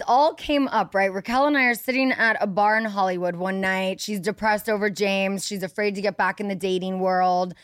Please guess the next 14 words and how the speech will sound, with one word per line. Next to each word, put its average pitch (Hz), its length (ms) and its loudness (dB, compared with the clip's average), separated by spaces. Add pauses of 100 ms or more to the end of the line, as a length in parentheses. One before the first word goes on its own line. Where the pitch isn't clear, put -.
(120)
She - 60 -16
doesn't 226 180 0
wanna 226 140 0
go 214 120 0
on 214 100 -2
any 220 260 -2
apps. 208 380 2
And 220 100 -4
I 214 60 0
was 214 100 -4
like, 220 180 -6
"You 202 80 -6
know 247 140 0
what? 185 320 0